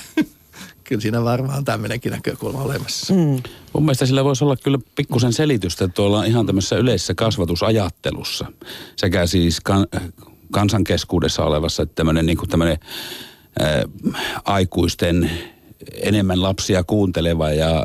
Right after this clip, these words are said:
Speaker 3: ja heidän, heidän ajatuksia huomioon ottava ajattelutapa on vahvistunut. Mutta että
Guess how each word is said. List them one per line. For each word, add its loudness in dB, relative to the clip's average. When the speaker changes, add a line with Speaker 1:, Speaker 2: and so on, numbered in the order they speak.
Speaker 3:
ja 0
heidän, 2
heidän 2
ajatuksia 0
huomioon 2
ottava -2
ajattelutapa 0
on 2
vahvistunut. -2
Mutta 0
että -2